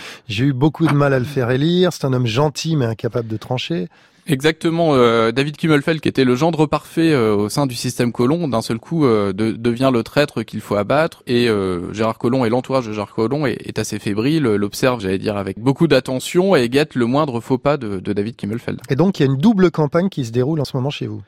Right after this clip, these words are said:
Speaker 2: Oui, oui, ça fait rage. Euh, je vous disais, à la fois, euh, ça se passe à travers la communication. Euh, les deux, euh, occupent le terrain, euh, énormément. Ils se,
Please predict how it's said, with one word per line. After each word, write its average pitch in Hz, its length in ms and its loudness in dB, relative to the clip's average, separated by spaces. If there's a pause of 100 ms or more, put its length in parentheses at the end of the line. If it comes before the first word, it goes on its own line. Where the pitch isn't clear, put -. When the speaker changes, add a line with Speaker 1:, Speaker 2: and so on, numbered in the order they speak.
(380)
Speaker 2:
Oui, 170 120 4
oui, 139 180 4
ça 131 220 0
fait 131 160 -2
rage. 147 280 2
Euh, 120 200 2 (400)
je 117 80 -14
vous 117 80 -2
disais, 131 240 4
à 127 80 4
la 110 80 0
fois, 143 220 2
euh, 120 260 4
ça 117 160 -2
se - 80 -12
passe 131 200 0
à 120 60 -2
travers 107 240 -4
la 101 100 -2
communication. 127 800 -2
Euh, 107 180 2
les 104 180 -2
deux, 120 160 0
euh, 98 640 2
occupent 117 360 -10
le 113 100 -2
terrain, 113 480 -2
euh, 95 260 -4
énormément. 120 840 -2
Ils 117 100 -4
se, 107 340 -4